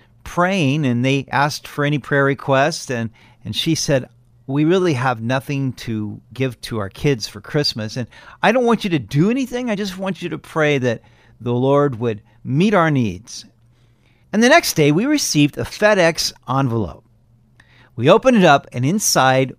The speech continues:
was a check for a thousand dollars. This came from our church in California, but they knew nothing of our need. Nobody said anything. It was purely a work of God.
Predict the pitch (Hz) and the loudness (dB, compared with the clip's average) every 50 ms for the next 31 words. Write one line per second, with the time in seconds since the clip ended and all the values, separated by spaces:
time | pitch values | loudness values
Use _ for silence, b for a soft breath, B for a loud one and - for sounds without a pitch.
0 | - - 117 120 127 - 151 151 - - - - 113 95 90 - - - - - | -18 -12 -8 -8 -6 -6 -8 -8 -8 -6 -4 -4 -4 -6 -8 -16 -20 -14 -8 -6
1 | 135 143 - _ - 117 113 101 90 107 101 110 117 120 123 151 143 139 139 139 | -6 -6 -6 _ -6 -6 -6 -6 -6 -8 -8 -6 -6 0 4 4 6 6 6 4
2 | 123 101 80 - - - - - - b b b b b b b b b b b | 2 0 -6 -10 -14 -16 -16 -16 -20 b b b b b b b b b b b
3 | - 135 143 226 - - - - 185 165 160 170 170 165 - - 156 143 139 139 | -10 -4 -2 -2 -2 -2 -2 -2 0 0 0 0 0 -4 -4 -4 -2 -2 0 -2
4 | 139 139 - - 131 135 143 151 147 - - - 170 135 117 147 - - - - | -4 -6 -6 -4 -2 -2 0 -2 -2 -6 -6 -4 -2 -2 -2 -4 -4 -8 -10 -12
5 | - - - _ - 120 120 123 123 131 127 123 - _ _ _ - - 131 120 | -12 -14 -16 _ -10 -8 -8 -8 -8 -8 -10 -12 -14 _ _ _ -6 -4 -2 -2
6 | 139 156 - - 135 135 127 123 120 123 127 185 b b b b b b b b | -2 -4 -6 -6 -4 -4 -2 -2 -2 -4 -6 -8 b b b b b b b b
7 | b b b b - - - 143 120 185 185 170 170 196 220 247 240 247 208 175 | b b b b -20 -18 -8 -2 0 0 0 2 2 2 2 4 4 4 4 4
8 | 202 240 - - 214 170 165 147 135 127 123 113 110 110 123 143 147 139 151 170 | 2 2 0 -2 -4 -4 -2 0 2 2 2 0 -2 -4 -6 -6 -2 -2 -2 -2
9 | 208 214 214 180 - - - 170 160 147 160 180 214 196 160 - 92 92 95 98 | -2 -2 -4 -4 -4 -2 0 0 0 0 0 -2 -4 -6 -8 -10 -14 -16 -8 -6
10 | 131 165 185 190 190 - - - _ _ _ _ _ - - - - 208 220 220 | -4 -2 0 0 0 -2 -4 -10 _ _ _ _ _ -16 -14 -6 0 2 4 6
11 | 226 226 226 226 233 233 220 - - 151 151 135 139 165 175 185 190 - - 156 | 6 6 6 6 4 2 0 0 0 0 0 0 2 2 2 2 0 -2 -4 -4
12 | 143 117 - 127 123 113 101 90 69 92 | -4 -2 -2 0 0 0 -2 -4 -8 -14